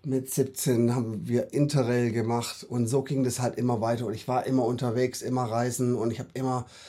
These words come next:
ich liebe es, diese, den Ort zu wechseln und dann praktisch die Eindrücke zu erleben. Und, ähm,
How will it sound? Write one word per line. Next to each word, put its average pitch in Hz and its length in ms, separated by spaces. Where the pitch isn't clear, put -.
ich 107 180
liebe 135 420
es, 104 280
diese, 107 340
den 117 180
Ort 139 220
zu 113 220
wechseln 113 600
und 110 280
dann 117 240
praktisch 107 320
die - 160
Eindrücke 123 560
zu - 160
erleben. 107 520
Und, 104 220
ähm, 117 440